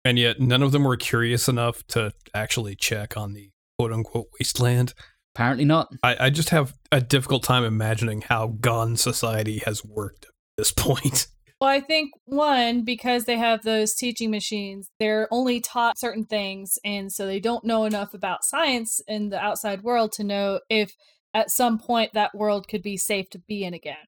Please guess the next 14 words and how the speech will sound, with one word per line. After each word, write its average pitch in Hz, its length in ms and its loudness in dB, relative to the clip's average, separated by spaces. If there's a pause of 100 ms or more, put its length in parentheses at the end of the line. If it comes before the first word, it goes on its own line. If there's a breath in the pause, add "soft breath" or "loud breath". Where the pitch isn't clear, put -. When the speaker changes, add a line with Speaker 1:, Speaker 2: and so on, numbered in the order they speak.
(280)
Speaker 3:
That's 226 180 2
probably 220 800 0 (160)
the 220 100 -2
very 220 500 0 (400)
basics 247 440 0
of 196 140 -6
why 190 180 -2
they 190 140 -4
don't 190 200 -8
go 196 140 -4
out 180 180 -4
into 190 180 -14
the 180 100 -20
wasteland. 185 580 -4